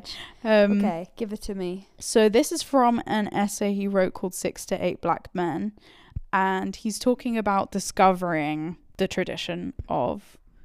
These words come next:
Speaker 1: Oh, God.
Speaker 2: Sinterklaas and
Speaker 1: Okay, an
Speaker 2: Zwarte Piet.
Speaker 1: American perspective.
Speaker 2: "While eight flying reindeer are a hard pill to swallow,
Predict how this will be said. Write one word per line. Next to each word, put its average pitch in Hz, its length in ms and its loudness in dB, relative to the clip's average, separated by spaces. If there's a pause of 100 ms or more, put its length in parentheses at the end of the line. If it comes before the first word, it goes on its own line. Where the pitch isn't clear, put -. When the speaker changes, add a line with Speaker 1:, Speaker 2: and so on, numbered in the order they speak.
(260)
Speaker 1:
Oh, 285 220 -8
God. - 120 -14
Speaker 2:
Sinterklaas - 680 -6
and 175 200 -4
Speaker 1:
Okay, 226 120 -4
an 214 60 2
Speaker 2:
Zwarte 202 180 -4
Piet. 220 100 -6
Speaker 1:
American 214 460 -4
perspective. 214 680 -10 (760)
Speaker 2:
"While 294 380 10
eight 330 220 2
flying 392 420 2
reindeer 185 640 4
are 190 100 6
a 190 60 6
hard 196 340 0
pill 247 180 -2
to - 140 -8
swallow, 180 640 0